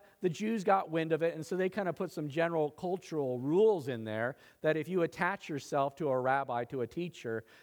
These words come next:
that you are, should be treated with a certain modicum of decency, not like you're just average slave. And so one of the things a disciple would never do would be to reach down and untie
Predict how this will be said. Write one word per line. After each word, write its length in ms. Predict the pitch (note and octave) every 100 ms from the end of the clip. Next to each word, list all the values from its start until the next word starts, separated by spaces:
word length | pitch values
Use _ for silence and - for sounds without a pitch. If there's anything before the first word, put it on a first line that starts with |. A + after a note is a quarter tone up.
| -
that 240 | D#3 D3
you 300 | D3+ E3 D3
are, 200 | C3+ C3+ -
should 400 | - - A3 G#3
be 180 | F3 E3
treated 380 | - E3 D3+
with 220 | C#3+ C3+ C#3
a 60 |
certain 420 | B2 F#3+ F#3+ D#3
modicum 500 | C#3+ C3+ C3 B2 C3+
of 160 | B2+ G#2+
decency, 720 | C#3 D3 - B2 - A#2+ B2 - -
not 240 | - D3 D3
like 260 | C#3+ C#3
you're 100 | C3+
just 260 | A#2 C3+ -
average 500 | - C3+ B2+ B2 G#2+
slave. 540 | - - D3+ C#3+ G#2+ F#2 - -
And 100 | E3
so 140 | G3+ F3+
one 280 | G3 B3+
of 100 | A#3
the 100 | E3+
things 300 | D3+ D3+ D3
a 40 | C3+
disciple 540 | C#3 - D3 C#3+ C#3
would 160 | C3+ B2
never 360 | D3 G#3 E3
do 360 | A2 G#2+ G#2 A#2 - _ _
would 160 | D#3 C#3+
be 180 | D3 D3
to 240 | D#3+ C#3+
reach 340 | C3 E3 - -
down 320 | D3 C#3 C#3+
and 260 | C3 C3
untie 720 | C3+ C3+ B2+ - D3+ C3+ B2+